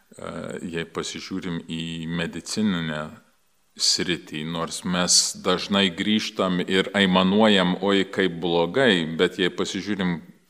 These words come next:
kokį kelią mes esam nuėję per tuos trisdešimt metų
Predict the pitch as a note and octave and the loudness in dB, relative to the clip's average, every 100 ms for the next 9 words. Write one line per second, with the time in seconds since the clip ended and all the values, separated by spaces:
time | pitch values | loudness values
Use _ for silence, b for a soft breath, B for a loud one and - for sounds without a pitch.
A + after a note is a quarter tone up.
0 | - B2+ G#2+ G#2+ - G#2+ G2+ F2 F2+ F2 | 2 4 4 0 0 2 4 2 0 -2
1 | G2+ G2+ F#2+ F2 E2+ E2 C3 A#2 - - | -2 0 -2 -4 -4 -2 0 0 -2 -6
2 | - E2 - - F2+ E2+ - D#2+ - D#2 | -4 -4 -4 -4 -2 -2 -4 -8 -8 -6
3 | D2+ D2 C#2+ - | -4 -6 -8 -14